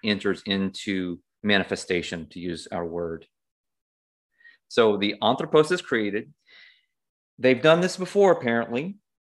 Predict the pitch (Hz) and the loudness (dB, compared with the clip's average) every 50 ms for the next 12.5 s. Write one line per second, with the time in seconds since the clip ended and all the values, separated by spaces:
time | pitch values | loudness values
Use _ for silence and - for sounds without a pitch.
0 | _ - 120 117 - 165 175 - - - 165 147 139 131 127 143 160 156 147 - | _ -2 -2 2 2 0 0 0 0 0 2 2 4 4 2 0 -2 -8 -8 -4
1 | 123 120 - 127 120 113 120 123 123 151 151 - - 143 143 139 - 135 127 127 | -4 -2 0 0 2 6 6 6 6 4 0 0 -2 -2 -2 -2 -2 0 0 0
2 | 123 113 107 107 110 120 123 131 139 143 - 143 139 156 160 160 185 214 240 262 | 0 0 -2 -2 0 0 0 2 2 2 2 0 0 0 -2 -2 -2 0 0 0
3 | 220 - - 120 113 107 - 107 107 101 101 107 107 104 104 107 107 107 110 110 | -2 -4 -4 -6 -6 -6 -4 -4 -4 -4 0 0 2 4 4 4 4 2 2 0
4 | 110 131 - - - 214 233 - - - - _ - - - _ _ _ _ _ | -2 -4 -6 -4 -4 -2 0 0 -2 -4 -6 _ -20 -20 -20 _ _ _ _ _
5 | _ _ _ 101 101 104 113 117 113 113 110 - - 135 131 143 160 190 165 120 | _ _ _ 2 2 2 2 2 0 0 -2 -2 -2 -2 0 0 -2 -2 -2 -4
6 | - - - - _ _ _ _ _ _ _ _ 104 - - _ - 165 160 - | -4 -6 -8 -12 _ _ _ _ _ _ _ _ -10 -10 -4 _ -2 -2 -2 -4
7 | - 127 110 107 104 101 101 101 - _ _ _ _ _ 113 - 110 107 107 104 | -4 -2 0 0 0 -2 -4 -8 -10 _ _ _ _ _ -4 2 2 4 4 2
8 | 131 - - - 107 98 95 95 98 95 - _ _ _ _ _ _ - 104 90 | -2 -6 0 0 2 2 2 0 -2 -4 -8 _ _ _ _ _ _ -14 -6 0
9 | 107 110 101 107 104 104 101 98 - - - - 117 104 - - 101 98 - - | 0 0 0 0 -2 -2 -2 -4 -6 -10 -8 -4 -4 -4 -4 -6 -10 -8 -8 -6
10 | - - 107 107 104 101 98 - - 95 92 92 90 90 - _ _ - 95 90 | -2 0 2 2 0 -2 -6 -6 -8 -8 -6 -6 -8 -8 -12 _ _ -10 -10 -10
11 | 87 - - - - 120 123 131 143 143 143 143 139 139 - - 113 117 123 127 | -10 -10 -6 0 2 2 4 4 4 2 2 0 -2 -4 -6 -4 0 0 2 2
12 | 123 117 120 123 117 107 101 - - - | 2 0 0 0 0 -2 -6 -8 -10 -14